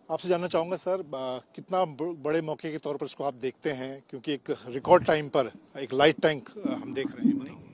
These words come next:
Speaker 2: नहीं, इस चीज़ की हमारे आर्मी को बहुत ज़रूरत है,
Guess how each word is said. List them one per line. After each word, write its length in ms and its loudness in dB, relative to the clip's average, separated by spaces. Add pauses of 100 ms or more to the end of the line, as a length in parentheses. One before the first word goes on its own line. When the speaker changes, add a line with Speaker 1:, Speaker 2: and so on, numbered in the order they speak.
(220)
Speaker 2:
नहीं, 200 -10
इस 220 -8
चीज़ 340 -8
की 140 -4
हमारे 600 -4 (200)
आर्मी 300 -2
को 160 -4
बहुत 300 -4
ज़रूरत 480 -4
है, 200 -10